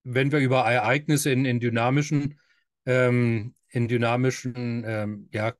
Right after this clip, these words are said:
Gleichgewichten und Ungleichgewichten sind, wie in der Gesellschaft und so weiter. Ähm, das heißt, man, im Informationsfeld werden, sagen wir mal, um's nicht zu groß zu machen, äh,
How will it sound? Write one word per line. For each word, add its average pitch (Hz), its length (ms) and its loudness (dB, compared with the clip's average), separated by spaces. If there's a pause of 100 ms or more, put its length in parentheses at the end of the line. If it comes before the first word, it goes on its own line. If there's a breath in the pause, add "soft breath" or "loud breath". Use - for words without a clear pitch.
Gleichgewichten 120 680 0
und 127 40 -12
Ungleichgewichten 117 760 -2
sind, 147 320 -2 (380)
wie 120 80 -2
in 123 40 2
der 120 100 0
Gesellschaft 127 760 -2
und 147 120 0
so 139 120 0
weiter. 147 360 0 (1040)
Ähm, 127 520 2 (500)
das 131 180 0
heißt, 139 380 2 (1800)
man, 143 520 2
im 139 220 0
Informationsfeld 165 1300 2
werden, 156 380 2
sagen 147 220 2
wir 147 80 4
mal, 139 420 4 (720)
um's 120 220 -4
nicht 127 160 0
zu 117 100 -2
groß - 280 0
zu 139 100 -2
machen, 127 360 2 (420 soft breath)
äh, 120 400 2